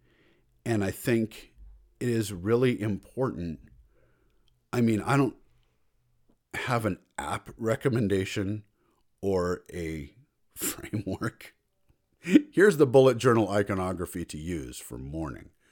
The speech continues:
I don't, I don't know what that is, and I am not qualified to give any advice about that.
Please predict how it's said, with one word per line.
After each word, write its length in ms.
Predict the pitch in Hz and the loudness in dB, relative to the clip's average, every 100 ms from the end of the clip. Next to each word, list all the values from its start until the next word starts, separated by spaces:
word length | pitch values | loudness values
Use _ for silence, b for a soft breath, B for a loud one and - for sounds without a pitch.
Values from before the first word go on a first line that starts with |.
| b b _ - | b b _ -2
I 60 | |
don't, 180 | 165 - _ _ _ _ _ _ - | -2 -2 _ _ _ _ _ _ 0
I 60 | |
don't 160 | 160 135 | 0 2
know 100 | 113 | 0
what 160 | 147 147 | 0 2
that 200 | 156 160 | 4 4
is, 380 | 185 185 - b b b b b b b b _ _ _ _ _ _ - - | 2 0 -6 b b b b b b b b _ _ _ _ _ _ -10 2
and 220 | 131 113 | 4 6
I 100 | 101 | 4
am 100 | 87 | 2
not 220 | 95 113 | 0 0
qualified 440 | - 110 95 98 87 | 2 4 4 2 0
to 60 | |
give 200 | 90 98 | -2 -2
any 180 | 104 107 | 0 -2
advice 380 | 90 87 80 - | -2 -4 -6 -6
about 240 | 71 69 | -10 -10
that. 260 | 55 58 | -10 -12